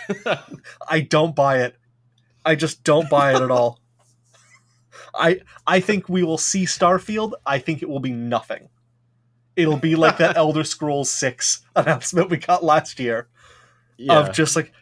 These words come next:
Speaker 2: "Y-, you didn't show me anything. This could have been footage from Frozen two. There's
Speaker 1: Yeah.
Speaker 2: nothing about
Speaker 1: <laughs>
Speaker 2: this that
Speaker 1: Just,
Speaker 2: indicates
Speaker 1: just
Speaker 2: the
Speaker 1: a,
Speaker 2: game."
Speaker 1: a, I, I,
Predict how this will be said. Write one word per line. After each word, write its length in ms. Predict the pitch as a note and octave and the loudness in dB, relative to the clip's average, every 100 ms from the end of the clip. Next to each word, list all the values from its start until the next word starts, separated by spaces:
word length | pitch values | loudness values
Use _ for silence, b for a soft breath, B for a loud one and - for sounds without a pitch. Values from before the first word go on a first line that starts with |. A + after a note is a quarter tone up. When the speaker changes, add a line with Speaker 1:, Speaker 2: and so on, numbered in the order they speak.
| - | -8
Speaker 2:
"Y-, 140 | D3+ - | -6 -4
you 180 | F3 A#3+ | -2 0
didn't 260 | D#4+ F#3 | 0 -2
show 220 | E3 - F3+ | -4 0 2
me 160 | F3+ A3 | 2 0
anything. 480 | C4 - G#2+ G#2 - _ | -4 -6 -8 -10 -16 _
This 180 | E3+ A3 | -2 -2
could 180 | - C4 | -2 -4
have 100 | F#3 | -2
been 180 | F#3+ F3 | -2 -2
footage 420 | - E3 E3 - | -2 -2 -2 -4
from 380 | F#3 F3+ E3+ - _ | -4 -4 -6 -14 _
Frozen 560 | - - F#3 F3+ G3 G3 | -10 -2 0 0 -2 -4
two. 400 | C4+ B3 A#2+ - _ _ _ _ _ _ _ - | -4 -4 -6 -12 _ _ _ _ _ _ _ -2
There's 180 | F3+ | -2
Speaker 1:
Yeah. 100 | E3+ F#3+ | 0 2
Speaker 2:
nothing 280 | G#3+ A3 G3+ | 2 0 0
about 280 | F#3+ F#3+ | 4 4
Speaker 1:
<laughs> 80 | F#3 | 4
Speaker 2:
this 500 | D3 D#3 - - - - _ _ b b b b b | 2 2 0 -2 -4 -10 _ _ b b b b b
that 120 | D#3 | -2
Speaker 1:
Just, 120 | D#3+ E3 | 0 -2
Speaker 2:
indicates 320 | - E3+ D#3+ | -2 -2 -2
Speaker 1:
just 160 | C3 | -4
Speaker 2:
the 80 | C#3+ | -4
Speaker 1:
a, 20 | |
Speaker 2:
game." 400 | - C#3 D3+ F#3+ B3 | -4 -2 0 -2 -4
Speaker 1:
a, 80 | - _ _ _ _ _ - F#3 E3 B2+ B _ _ | -8 _ _ _ _ _ -20 -20 -20 -20 B _ _
I, 60 | C3 | -8
I, 180 | C#3 | -6